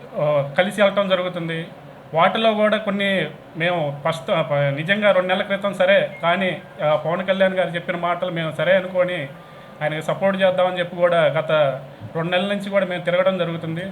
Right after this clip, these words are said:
తిరిగినా కానీ లాస్ట్లో ఇప్పుడు ఉన్న పరిణామాల ప్రకారం ఏం జరుగుతుందంటే, పార్టీలో ఉన్న వ్యక్తులను కూడా తెలుగుదేశం పార్టీ నాయకులు కానీ,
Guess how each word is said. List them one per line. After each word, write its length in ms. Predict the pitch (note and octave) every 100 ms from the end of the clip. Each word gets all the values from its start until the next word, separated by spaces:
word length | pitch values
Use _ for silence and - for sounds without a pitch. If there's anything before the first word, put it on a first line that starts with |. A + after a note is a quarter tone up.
| - - - -
తిరిగినా 340 | F#3+ A3+ A#3 A#3
కానీ 540 | G#3+ G#3 G#3+ E3 C#3+ - - - -
లాస్ట్లో 640 | D#3 G3 G3+ G3+ F3+ C#3+ - -
ఇప్పుడు 260 | - G3 G3
ఉన్న 320 | G3 F#3 G#3
పరిణామాల 480 | G3 F#3+ G#3 G3+ G3+
ప్రకారం 520 | G3 F3+ F#3 F#3 F#3
ఏం 120 | F3+
జరుగుతుందంటే, 880 | G3 F#3+ F#3 F#3 F3 E3+ F#3 C#3+ C#3 - - - - -
పార్టీలో 380 | F3+ A3 B3 A3+
ఉన్న 160 | G#3+
వ్యక్తులను 420 | G#3 G3 G#3+ G#3
కూడా 280 | G3 F#3+ F#3
తెలుగుదేశం 560 | D#3+ F3+ G#3 G3+ F#3+ G3
పార్టీ 280 | F#3 F3 F3+
నాయకులు 340 | F3 F3+ F3+
కానీ, 380 | E3 E3 F3+